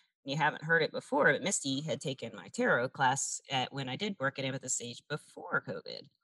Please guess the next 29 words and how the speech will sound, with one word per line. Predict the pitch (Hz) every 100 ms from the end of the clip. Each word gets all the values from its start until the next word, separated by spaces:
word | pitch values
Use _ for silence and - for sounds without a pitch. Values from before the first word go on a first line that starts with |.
| _ _ _ _
And | 156 160
she's | - 262 240 - _ _
since | - 247 320 -
then | 143 127 139 156
begun | 151 135 127 147 - _ -
to | 147 135 131
give | 127 120
her | - 175
own | 359
readings | - - - - -
and | 139 139 151 -
accept | - - 247
payment | 339 - -
for | -
some | - 107
of | 98
them. | 98 139 _ _ -
So, | 196 202
so | 226
what, | 247 277 226
how | 311
did, | 339
how | 311
did | 381 349
you |
feel | - 311 190
the | 156
first | 143 -
time | 160 143 135 -